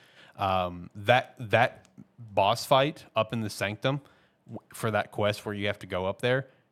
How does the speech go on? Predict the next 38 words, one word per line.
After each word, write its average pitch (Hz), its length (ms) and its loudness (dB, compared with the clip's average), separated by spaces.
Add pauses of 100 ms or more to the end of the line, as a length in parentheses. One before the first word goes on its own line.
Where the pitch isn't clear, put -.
(140)
you 190 120 0
can 165 160 4
dip 117 240 0
the 92 80 -8
fuck - 280 -6
out 90 200 -4
if - 120 -14
you 95 80 -14
want. 85 320 -10
I 123 100 4
thought 139 220 8
that 131 120 2
was 120 120 -2
so - 340 0
funny. 87 520 -6
I 123 120 4
didn't 160 180 6
know 135 140 6
you 131 120 0
could 110 140 -6
do 107 160 -4
that. 90 180 -2
I 98 80 -2
just 101 140 -12
read 101 200 -2
it 104 40 -4
online 98 480 -4 (300)
where 117 140 -4
that, 120 360 -2
that 113 180 0
boss 110 300 2
fight, 98 440 -6
uh, 95 220 -8
fighting 107 420 -4
all, 101 220 -4
like, 95 260 -6
the, 101 180 -4
um, 90 460 -4